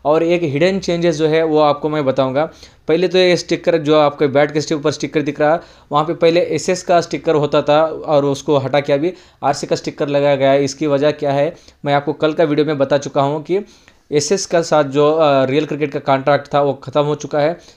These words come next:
तो इसके आगे उसको वो एसएस बैट्स या एसएस स्टिकर को यूज़ करने का परमिशन रियल क्रिकेट के पास नहीं है। तो इसकी वजह से सारे जो गेम में जितने भी एसएस का रिलेटेड स्टिकर्स वगैरह है, उसको सारा हटाया गया है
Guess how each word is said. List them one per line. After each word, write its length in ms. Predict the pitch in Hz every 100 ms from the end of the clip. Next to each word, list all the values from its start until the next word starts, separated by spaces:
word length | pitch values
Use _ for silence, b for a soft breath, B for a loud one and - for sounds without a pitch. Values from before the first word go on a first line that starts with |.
| B
तो 240 | 151 156
इसके 260 | 160 - 160
आगे 320 | 160 143 147
उसको 500 | 156 143 - 175 185 b b b
वो 240 | 147 147
एसएस 320 | 147 151 180 156
बैट्स 320 | 147 151 -
या 220 | 160 143
एसएस 260 | 139 139 151
स्टिकर 300 | 147 160 151
को 100 | 151
यूज़ 200 | 147 -
करने 200 | 143 139
का 80 |
परमिशन 380 | 135 135 135 156
रियल 180 | 131 139
क्रिकेट 280 | 143 139 135
के 80 | 139
पास 260 | 139 131
नहीं 280 | 135 156 165
है। 220 | 151 160 b b b
तो 100 | 147
इसकी 320 | 147 175 - 196
वजह 240 | 160 156
से 280 | 156 165 160
सारे 420 | - 143 147 160
जो 240 | 151 156
गेम 300 | 139 127 151
में 260 | 143 156 165 B B B -
जितने 280 | 135 160 175
भी 140 | 180
एसएस 360 | 165 143 170 -
का 120 | 156
रिलेटेड 360 | 139 151 160
स्टिकर्स 440 | 143 - 147 165 143
वगैरह 260 | 139 143
है, 160 | 139 147
उसको 260 | 139 135 156
सारा 320 | 143 135 139
हटाया 280 | 123 139 139
गया 160 | 139
है 340 | 139 139 170